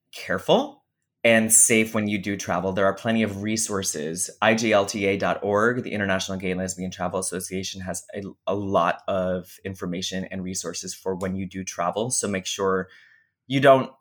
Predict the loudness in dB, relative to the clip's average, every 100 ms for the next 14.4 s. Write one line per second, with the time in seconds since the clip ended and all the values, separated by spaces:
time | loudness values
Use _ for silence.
0 | _ _ _ _ _ _ 2 4 4 -2
1 | -8 _ _ _ _ _ -16 -14 2 4
2 | 6 4 6 6 6 6 6 6 4 4
3 | 2 0 0 2 0 -2 -4 -10 -14 _
4 | _ _ _ _ -18 2 4 4 2 2
5 | 2 -2 -2 0 0 0 -2 2 4 4
6 | 2 -2 -12 -20 _ _ _ _ _ _
7 | _ _ _ _ _ _ _ _ _ _
8 | _ _ _ 2 4 2 -2 -6 -6 2
9 | 4 8 8 6 0 -10 _ _ _ _
10 | 0 2 4 4 4 2 0 -8 -6 0
11 | 0 2 -2 -2 -4 -8 -14 _ -2 2
12 | 4 4 4 2 -4 _ 2 4 2 2
13 | 4 4 4 4 2 -2 0 2 4 2
14 | 2 0 -4 -8